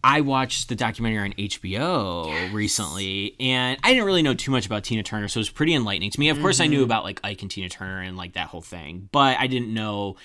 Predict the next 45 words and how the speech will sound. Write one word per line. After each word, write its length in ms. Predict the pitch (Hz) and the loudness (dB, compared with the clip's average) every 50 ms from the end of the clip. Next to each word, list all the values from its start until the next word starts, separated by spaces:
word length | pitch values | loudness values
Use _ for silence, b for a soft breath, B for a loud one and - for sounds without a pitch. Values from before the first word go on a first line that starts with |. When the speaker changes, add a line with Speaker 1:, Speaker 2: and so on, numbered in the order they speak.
| b b b b | b b b b
Speaker 1:
the 120 | - 110 117 | -6 -6 -6
depth 440 | 110 95 - 98 82 - - - 107 | -4 -4 -6 -6 -6 -6 -8 -8 -6
of 140 | 107 104 | -4 -2
it 220 | 107 110 117 117 - _ | -2 -2 -2 -2 0 _
and, 340 | 139 131 127 120 113 110 107 | 2 2 2 2 0 -2 -2
like, 220 | 107 101 101 95 101 - | -2 -2 -4 -4 -8 -8
I 60 | - | -6
guess, 260 | 107 104 104 101 - - | -4 -4 -2 -4 -4 -4
like, 140 | 104 - | -4 -8
the 80 | - 92 | -8 -12
context 560 | - - 98 92 87 85 - 90 87 - - | -10 -6 -6 -6 -6 -6 -8 -10 -8 -8 -8
for 80 | - 95 | -10 -10
things 300 | 87 - 98 95 90 92 | -10 -10 -10 -10 -10 -10
in 40 | 87 | -12
the 80 | 80 | -12
timeline 720 | 80 - - 95 92 87 87 82 76 60 60 62 57 57 - | -12 -8 -6 -4 -4 -4 -6 -8 -10 -10 -10 -10 -12 -12 -14
for, 140 | - - | -12 -12
for 140 | 90 - 139 | -8 -4 -2
Speaker 2:
Right. 160 | 135 127 127 127 | -2 -2 -2 -2
Speaker 1:
Tina 180 | 120 101 - | -4 -6 -6
Turner. 320 | 90 - 110 104 101 101 95 B B B B B | -8 -8 -8 -8 -6 -8 -10 B B B B B
But 160 | - 143 151 160 | -2 -2 2 4
what 80 | 170 | 6
was 160 | 160 160 139 | 6 6 6
one 420 | 123 117 117 120 120 127 139 190 233 | 4 -2 -4 -4 -2 2 2 4 4
of 80 | 247 | 4
the 80 | 214 185 | 2 4
more 220 | 156 135 131 120 | 4 4 4 2
fascinating 480 | 110 - 113 101 - - 113 107 101 98 | 2 2 0 0 0 -2 -2 -2 -2 -4
things 200 | - 107 95 - | -4 -8 -8 -6
about 220 | 95 95 92 92 | -6 -6 -6 -6
that 180 | - 95 90 - | -4 -8 -6 -6
was 440 | - 98 98 107 131 165 190 175 - | -8 -8 -2 0 2 2 2 0 -2
the 100 | 151 123 | -4 -4
fact 540 | - - 107 92 92 95 95 92 _ - b b b b b b | -4 -2 0 2 2 2 0 -2 _ -18 b b b b b b
that 360 | - 101 107 101 90 98 - _ _ _ - | -6 -4 -2 0 0 -2 -4 _ _ _ -2
Ike 240 | 113 117 113 107 | 0 0 0 -2
Turner 280 | - - 113 110 107 101 | -2 -4 -2 -2 -2 -2
was 520 | 101 98 104 104 104 104 101 98 98 - | -2 -2 -2 -2 -2 -2 -2 -2 -4 -4
inducted 480 | - 101 101 98 101 101 - - 101 95 | -4 -6 -4 -4 -4 -4 -2 -4 -4 -4
in 120 | 95 92 | -4 -6
two, 220 | 92 - - 113 101 - _ _ - - | -4 -4 -4 -4 -4 -6 _ _ -4 -2
in 320 | 117 110 104 101 101 104 _ - | -2 -2 -2 -4 -6 -8 _ -2
nineteen 340 | 113 113 113 110 - 120 113 | 0 0 0 0 -2 -2 0
ninety-one 460 | 113 110 107 104 95 101 139 151 - | 0 0 0 -2 -2 -2 -4 -4 -6